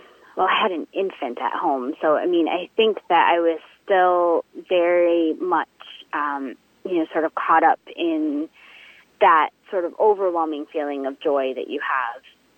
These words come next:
you know, when they put that baby in your arms the first time. And I remember thinking,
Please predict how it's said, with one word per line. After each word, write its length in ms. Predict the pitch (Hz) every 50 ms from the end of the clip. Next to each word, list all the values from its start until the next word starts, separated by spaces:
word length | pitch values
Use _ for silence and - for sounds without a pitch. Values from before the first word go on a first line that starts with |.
| - - - - _ -
you 140 | 170 175 160
know, 220 | 147 143 135 127 - _ -
when 220 | 175 180 160 147
they 160 | 139 135 135 - _ _ -
put 160 | - 180 -
that 180 | 147 135 135
baby 360 | - 135 135 143 139 135 131 139
in 100 | 143 131
your 140 | 135 131
arms 340 | - - - 117 120 127 143 -
the 60 | - 156
first 240 | - - - - - - -
time. 400 | - 160 151 143 143 135 139 147 - _ - - - - - - - - -
And 160 | - 190 190
I 40 | 185
remember 520 | 185 185 196 202 226 226 247 254 247 247
thinking, 720 | 220 - 214 196 185 - 190 180 175 170 170 170 165 165 -